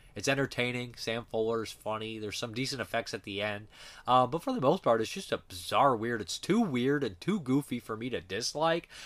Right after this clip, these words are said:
but I can't give this, like, a wholehearted, "This is a great follow-up to Salem's Lot." I mean, if you're really precious about Salem's Lot and you really love the first one, I do, but I don't have, like, a connection to it. I just was like, "That's a great movie."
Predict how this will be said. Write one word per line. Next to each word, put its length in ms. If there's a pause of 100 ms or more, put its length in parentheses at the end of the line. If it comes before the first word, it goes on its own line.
(120)
but 100
I 80
can't 260
give 140
this, 180
like, 120
a 100
wholehearted, 540
"This 180
is 120
a 40
great 320
follow-up 520
to 100
Salem's 400
Lot." 260 (240)
I 80
mean, 120
if 120
you're 100
really 380
precious 540
about 240
Salem's 420
Lot 280
and 80
you 100
really 300
love 180
the 80
first 340
one, 160
I 120
do, 340
but 160
I 80
don't 160
have, 120
like, 140
a 80
connection 440
to 100
it. 20
I 80
just 200
was 100
like, 80
"That's 180
a 40
great 260
movie." 320